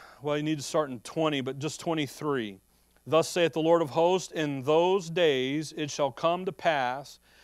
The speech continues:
that ten men shall take hold out of all the languages of the nations, even shall take hold of the skirt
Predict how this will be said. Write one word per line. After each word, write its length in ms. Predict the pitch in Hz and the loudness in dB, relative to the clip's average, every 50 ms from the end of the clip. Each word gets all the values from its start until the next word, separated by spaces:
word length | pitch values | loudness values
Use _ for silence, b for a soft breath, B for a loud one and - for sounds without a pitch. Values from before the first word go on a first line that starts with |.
| b b b | b b b
that 220 | 147 131 123 - | -8 -8 -8 -10
ten 340 | - - 185 180 196 202 190 | -6 -4 -2 -2 -2 -2 -4
men 280 | 180 175 175 180 190 175 | -2 -2 -2 -2 -4 -4
shall 180 | - - 151 | -6 -8 -8
take 240 | 135 - 165 160 151 | -4 -2 -2 -2 -2
hold 400 | - - - 175 175 180 190 175 | -4 -4 0 2 2 2 2 2
out 140 | 165 156 147 | 2 2 2
of 100 | 139 135 | 0 0
all 300 | 139 147 156 170 180 180 | 2 2 2 2 0 0
the 100 | 165 156 | -2 -2
languages 560 | 147 151 156 165 175 175 185 170 151 165 147 | -2 -2 -2 -2 -2 -2 -4 -2 -2 -4 -2
of 140 | 151 147 135 | -2 -4 -2
the 80 | 139 131 | -4 -6
nations, 640 | 139 147 160 180 175 - - 196 196 202 175 151 | -4 -2 -2 -2 -2 -4 -6 -8 -8 -8 -10 -10
even 500 | 151 170 170 180 185 180 196 196 202 190 b b b b b | -8 -6 -6 -4 -4 -4 -6 -6 -8 -10 b b b b b
shall 160 | b - 139 | b -6 -6
take 260 | 120 - 170 165 147 - | -4 -2 -2 -2 -2 -2
hold 320 | - 170 170 175 185 175 | -2 0 2 2 2 0
of 80 | 160 135 | -2 -4
the 100 | 131 - | -6 -8
skirt 580 | - - - - - 165 165 180 202 208 202 | -10 -12 -12 -2 0 2 2 4 2 0 -2